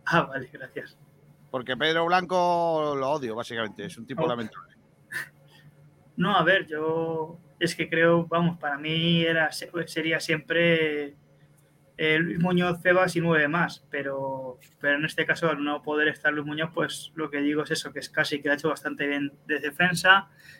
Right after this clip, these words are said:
Speaker 2: Vale.
Speaker 1: y mantendría a Andrés Caro, que es la juventud, con Lombán, que es la experiencia que, ah, que es verdad, como dirá luego o estará pensando ahora mismo el señor Monchi Almendral, que, eh,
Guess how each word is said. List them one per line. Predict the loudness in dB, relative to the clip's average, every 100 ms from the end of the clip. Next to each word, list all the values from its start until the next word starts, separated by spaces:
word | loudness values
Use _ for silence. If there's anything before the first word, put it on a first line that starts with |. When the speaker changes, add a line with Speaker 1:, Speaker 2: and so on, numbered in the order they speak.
| _
Speaker 2:
Vale. | -14 -8 2
Speaker 1:
y | 6 8 6 4
mantendría | 0 2 -2 -2 2 4 6
a |
Andrés | 4 0 0
Caro, | 2 2 2
que | -6
es | -4
la | -4 -2
juventud, | 0 0 -2 -10
con | -8 -4 -2 -2
Lombán, | -4 -2 0 0
que | -4 -4
es |
la | -2
experiencia | 0 -2 -2 -2 -6
que, | -4 -2 4
ah, | 4 4
que | 0 0
es |
verdad, | 2 4 2 0 _ _
como | 2 4 4
dirá | 6 6 6
luego | 6 4 2 -2 -6 _ -6
o | -4
estará | 0 2 2
pensando | 2 0 0 2
ahora | 2
mismo | 2 -2 -2
el | -4
señor | -8 -2 2 2 0 -12 -20 0
Monchi | 6 6 6 6
Almendral, | 6 6 2 6 8 6 0 _ _ 2
que, | 6 8 6 0
eh, | 0 0 0 -2 -6 -10 -16